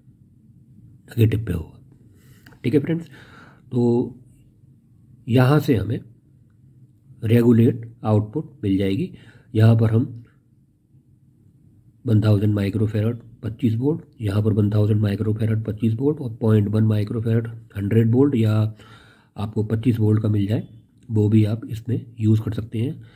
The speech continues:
और hundred volt का मिल जाए तो ज़्यादा अच्छा है। यहाँ से हमें regulate power supply मिल जाएगी। तो friends, ये बिल्कुल easy है। एक दो टेन ओम की resistance लगेगी, यहाँ दो जीनर diode लगेंगे, दो capacitor लगेंगे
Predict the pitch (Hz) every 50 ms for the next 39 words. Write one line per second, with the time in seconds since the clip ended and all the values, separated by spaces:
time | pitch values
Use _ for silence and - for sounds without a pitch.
0 | _ _ _ _ _ _ _ _ - 110 104 101 - - - 107 110 120 117 110
1 | 110 113 110 110 104 104 101 98 110 127 127 113 98 92 95 98 92 - - 120
2 | 139 - - - _ _ _ _ _ - 110 117 117 131 123 113 135 107 92 95
3 | 98 95 101 110 - - _ _ _ _ _ _ _ - 110 107 101 107 101 101
4 | 113 - - - _ _ _ - 107 101 101 95 - 104 - 98 95 92 107 104
5 | - _ _ _ _ _ - 104 107 104 107 104 98 98 107 165 175 175 - _
6 | - _ _ _ _ - - - 127 143 147 139 - - - - 120 120 123 123
7 | 117 120 117 113 127 123 - 123 117 110 110 135 143 120 139 - - - - _
8 | _ - - - _ _ _ _ _ _ _ - 110 110 107 110 - - - -
9 | _ 123 110 110 113 110 110 110 - - 110 107 104 110 110 107 107 120 104 101
10 | 98 98 - 113 113 113 117 117 113 117 117 131 131 135 147 151 156 135 110 110
11 | 104 98 - - - 107 104 110 110 110 117 113 117 127 127 123 127 131 131 143
12 | 160 160 156 - 120 110 110 101 101 - 110 110 - - 110 117 113 120 123 123
13 | 139 170 -